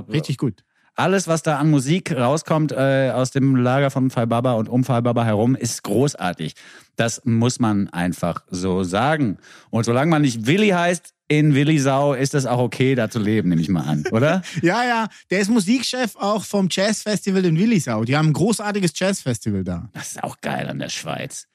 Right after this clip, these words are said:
Speaker 2: Da hat
Speaker 1: Ja,
Speaker 2: einfach
Speaker 1: oder?
Speaker 2: jedes Dorf hat einen geilen See vor der Hütte und jedes zweite ein Jazzfestival.
Speaker 1: <laughs>
Speaker 2: Jazzfestival ist ja auch ein, das ist ja auch so eine, so eine privilegierten Nummer. Also ich meine, wer gibt denn jetzt noch Geld für Jazz aus, außer vielleicht die Schweiz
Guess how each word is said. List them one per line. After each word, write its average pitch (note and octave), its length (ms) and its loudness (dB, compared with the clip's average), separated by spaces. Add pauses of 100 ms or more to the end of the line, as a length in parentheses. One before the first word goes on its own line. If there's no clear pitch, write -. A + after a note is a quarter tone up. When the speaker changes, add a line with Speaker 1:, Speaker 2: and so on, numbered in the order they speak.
Speaker 2:
Da G2+ 80 0
hat G#2 80 0
Speaker 1:
Ja, G#2 40 0
Speaker 2:
einfach B2 200 0
Speaker 1:
oder? B2+ 100 2
Speaker 2:
jedes F3 380 0
Dorf E3+ 460 0 (380)
hat C#3 160 -2
einen C#3 140 2
geilen E3 400 4
See C#3+ 300 4
vor F#3+ 180 2
der F#3 100 4
Hütte G3 380 2
und D3+ 100 2
jedes D3+ 240 2
zweite G3 380 2
ein F3+ 100 2
Jazzfestival. F#2+ 960 -2
Speaker 1:
<laughs> - 880 -8
Speaker 2:
Jazzfestival G3 600 0
ist F3+ 80 0
ja F#3 120 0
auch G#3 120 2
ein, G3+ 120 2
das E3 100 0
ist F3 60 -4
ja F3 140 0
auch F#3 140 0
so G3+ 60 2
eine, F#3+ 180 4
so E3+ 40 4
eine E3+ 80 2
privilegierten E3+ 680 0
Nummer. F#2+ 380 0
Also A#2+ 160 0
ich C#3+ 60 2
meine, D#3 260 4
wer E3 160 2
gibt E3+ 180 -4
denn F3+ 80 2
jetzt E3 220 -4
noch D3+ 240 0
Geld D#3+ 240 2
für C#3+ 180 0
Jazz C#3+ 360 0
aus, D3 260 -2
außer G#3+ 380 0
vielleicht F#3 340 0
die F#3 100 -2
Schweiz F3 580 -2